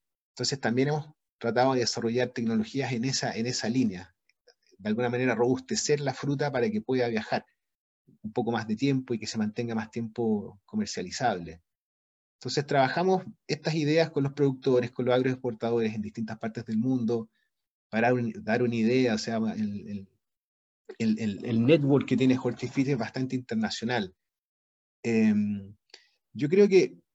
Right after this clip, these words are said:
para dar una idea, es simplemente decir que estas tecnologías mayormente son europeas. La empresa Hortifruti selecciona, eh, las mejores tecnologías disponibles en Europa,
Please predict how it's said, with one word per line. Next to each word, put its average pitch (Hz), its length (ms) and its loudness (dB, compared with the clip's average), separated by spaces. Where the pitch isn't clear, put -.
para 117 180 2
dar 151 120 4
una 156 120 2
idea, 151 440 4
es 143 160 0
simplemente 143 580 -2
decir 139 320 0
que 131 400 0
estas 135 280 -6
tecnologías 147 560 -2
mayormente 135 460 0
son - 180 -2
europeas. 131 800 0
La 110 80 -6
empresa 131 360 -2
Hortifruti 131 640 -4
selecciona, 139 960 0
eh, 110 240 -2
las 120 140 0
mejores 165 340 2
tecnologías 127 560 -4
disponibles 147 600 0
en 147 80 -2
Europa, 139 580 0